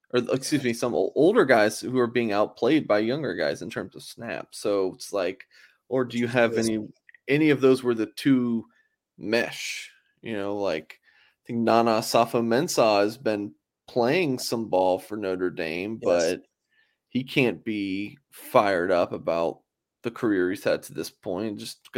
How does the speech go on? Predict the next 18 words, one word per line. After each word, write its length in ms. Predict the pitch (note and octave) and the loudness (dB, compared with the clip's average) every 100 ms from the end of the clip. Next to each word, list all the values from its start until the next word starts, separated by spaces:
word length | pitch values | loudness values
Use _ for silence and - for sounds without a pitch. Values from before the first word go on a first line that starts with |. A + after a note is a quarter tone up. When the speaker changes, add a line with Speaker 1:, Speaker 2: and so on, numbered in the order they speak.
| A2+ C3 | -6 -4
Speaker 1:
just, 200 | E3 - | -6 -6
I 140 | - - - - _ | -10 -12 -20 -20 _
think 160 | D#4 G3+ | 0 0
he's 120 | C#3+ | 0
been 200 | C#3 A#2+ | 0 2
very 240 | B2+ A#2+ | 6 6
serviceable 580 | A#2 A#2+ D3+ F#3 D3 A#2+ | 6 2 2 -2 -4 -6
for 140 | - B2 | -4 0
Notre 160 | A2+ | 2
Dame 240 | A2 A2+ A2+ | 2 2 0
when 60 | |
he's 80 | G#2+ | -2
Speaker 2:
Sure. 60 | - | -2
Speaker 1:
been 120 | A2 | -2
healthy, 380 | A2+ D3+ - A2+ | 0 0 -2 -4
but 180 | - G#2 | -4 -4
Speaker 2:
Yeah. 40 | |
Speaker 1:
just, 240 | G#2+ - | -6 -10